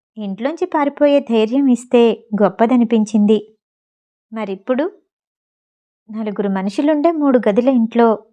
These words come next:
వారం పది రోజులకి ఒకసారి ఏ అర్ధరాత్రి పూటో హఠాత్తుగా ప్రేమ గుర్తొస్తుంది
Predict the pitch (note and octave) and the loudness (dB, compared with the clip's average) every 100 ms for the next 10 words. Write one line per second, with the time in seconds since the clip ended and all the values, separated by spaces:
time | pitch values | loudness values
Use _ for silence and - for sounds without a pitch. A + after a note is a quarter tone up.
0 | _ - A3 G3+ G#3 G3 F#3 G3 G3+ G3+ | _ -14 -8 -6 -6 -8 -6 -4 -4 -2
1 | C#4 C#4 B3+ A3 B3 A#3+ A#3 G#3+ - G#3 | -2 -2 -2 -2 0 2 2 0 -2 2
2 | G3 G#3 G3 A3+ A#3 A3+ A3 A#3 A3 G#3+ | 4 4 0 0 0 0 -4 -2 -2 0
3 | D4 - B3 A#3+ C#4 C#4 C4 C4+ - A#3+ | -2 0 0 2 0 0 0 0 0 0
4 | B3 C#4 B3+ B3 A3 A3 A3 G#3 G#3+ | 0 0 -2 -2 -4 -2 -2 2 0